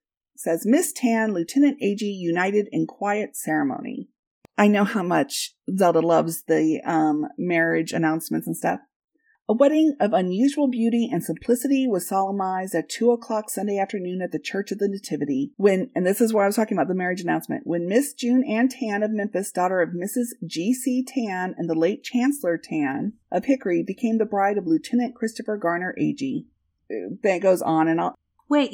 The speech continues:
Speaker 2: what year is this?
Speaker 1: Nineteen forty-three.
Speaker 2: Oh, okay.
Speaker 1: The marriage ended fourteen months later with the news from the war. Two Mid-South men die while overseas. Three others listed as among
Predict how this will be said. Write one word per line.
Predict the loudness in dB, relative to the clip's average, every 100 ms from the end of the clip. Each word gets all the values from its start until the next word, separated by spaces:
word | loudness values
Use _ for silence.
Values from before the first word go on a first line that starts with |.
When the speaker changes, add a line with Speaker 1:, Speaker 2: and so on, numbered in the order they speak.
| 0
Speaker 2:
what | 0 2
year | 2 0
is | -2
this? | -4 -6 -8 -14 _ _ _ _ _ _ _
Speaker 1:
Nineteen | 2 2 4 2
forty-three. | 2 -2 -4 -6 -8 -8 _ _ _ _ _ _
Speaker 2:
Oh, | -2 -2 -6 -12
okay. | -10 -12 _ _ -4
Speaker 1:
The | 2
marriage | 4 4 4
ended | 4 2 2
fourteen | 0 2 2
months | 4 4
later | 2 2 0 -6 _ _ -2
with | 2 2 -2 -8
the | -2 0
news | 0 0 0
from | -2 0
the |
war. | 0 -2 -6 -10 _ _ _ 0
Two | 4 6
Mid-South | 4 2 2 0 0 0
men | 0 0 -4 -4 -2
die | 0 2 0 0
while | 2 2 2
overseas. | 0 0 -2 -4 -8 -8 -10 -14 -16 _ _ -2
Three | 4 6
others | 6 4 -2
listed | -2 0 0
as | 0 0
among | 0 2 2